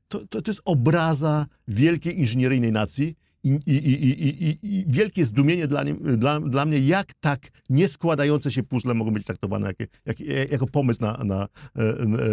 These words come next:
na, na przy-, na, na, na przyszłość. E, e, era kamienia łupanego skończyła się nie dlatego, że kamień się skończył,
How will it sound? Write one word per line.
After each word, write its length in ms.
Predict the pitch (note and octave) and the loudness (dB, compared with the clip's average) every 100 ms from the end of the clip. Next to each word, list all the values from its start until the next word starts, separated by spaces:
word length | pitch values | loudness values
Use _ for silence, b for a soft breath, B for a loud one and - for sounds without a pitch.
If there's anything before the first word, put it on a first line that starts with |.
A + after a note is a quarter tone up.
| G#2 A#2 | 2 2
na, 500 | A2 G#2 G2+ G2+ G#2 G#2+ | 0 2 0 0 -2 -2
na 160 | G2 F#2 | -2 -4
przy-, 220 | - - | -8 -6
na, 180 | G2+ G2+ B2 | -2 -2 0
na, 160 | A2+ | 0
na 180 | A2+ G#2+ | 0 -2
przyszłość. 400 | - G#2 - - B B B B | -4 -10 -12 -18 B B B B
E, 40 | A#2+ | 0
e, 40 | A2+ A#2+ C3+ A2+ G#2 - _ _ _ - | 0 0 0 0 0 -4 _ _ _ -4
era 340 | F#3+ F3+ D#3 | 0 0 -2
kamienia 540 | D3+ D3 C3 C#3+ C3+ B2+ | -2 -2 0 0 0 -2
łupanego 720 | G#2+ A2+ G#2+ G#2 A#2+ D#3+ D#3 _ _ _ _ | 0 0 0 0 -2 -6 -10 _ _ _ _
skończyła 420 | - C#3 B2+ D3+ | -2 -2 0 -2
się 120 | - | -2
nie 100 | C#3 | -2
dlatego, 320 | C3 B2 D3 A#2+ | 0 -2 -2 -4
że 100 | A#2 | -2
kamień 260 | A2 F#2 | -2 -2
się 100 | F#2+ | -4
skończył, 380 | - G2+ - | -8 -8 -10